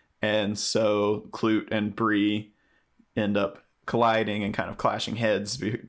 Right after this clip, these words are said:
and as part of his, uh, investigation, but which turns into a relationship between the two of them as, as he starts to see that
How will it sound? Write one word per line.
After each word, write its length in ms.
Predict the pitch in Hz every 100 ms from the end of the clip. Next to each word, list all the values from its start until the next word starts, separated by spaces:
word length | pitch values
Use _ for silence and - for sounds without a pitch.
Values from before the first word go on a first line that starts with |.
| -
and 400 | 101 101 87 -
as 180 | 95 -
part 260 | 110 104
of 80 | 104
his, 320 | 98 92 - - _ _ _ _ _
uh, 260 | 107 101 98
investigation, 1120 | 107 98 104 - 101 107 104 107 104 104 - -
but 320 | - - -
which 240 | - -
turns 320 | - 104 101
into 220 | 98 101 104
a 60 |
relationship 680 | 98 107 107 - 101 - -
between 280 | 107 101 95
the 60 |
two 220 | 98 104
of 160 | 98 101
them 240 | 98 98
as, 220 | 95 - -
as 220 | 104 -
he 200 | 104 107
starts 420 | - 110 120 -
to 120 | -
see 220 | 104 110 104
that 200 | 92